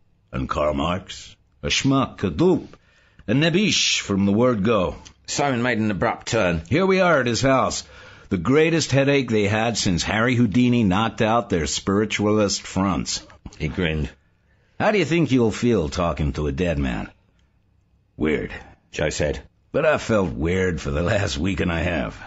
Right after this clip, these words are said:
Speaker 2: Simon parked the car and held the door open.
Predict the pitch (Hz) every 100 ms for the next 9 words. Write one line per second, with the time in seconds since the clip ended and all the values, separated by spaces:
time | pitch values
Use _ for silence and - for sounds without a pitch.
0 | - - - 127 110 127 113 87 - 104
1 | 104 87 - 87 101 95 82 107 101 98
2 | 92 85